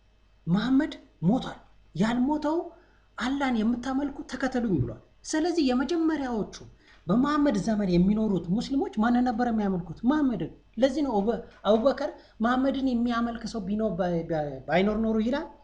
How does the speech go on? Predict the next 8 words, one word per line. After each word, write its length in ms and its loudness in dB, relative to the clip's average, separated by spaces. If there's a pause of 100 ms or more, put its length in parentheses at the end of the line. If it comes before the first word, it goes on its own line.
(140)
«መሐመድን 640 2
የምታመልኩ 640 -2 (260)
ሞቷል፣ 380 -4 (300)
አላህ 260 0
ስላልሞተ 480 -4
እኔን 220 -2
ተከተሉኝ» 500 -12
አለ። 120 -20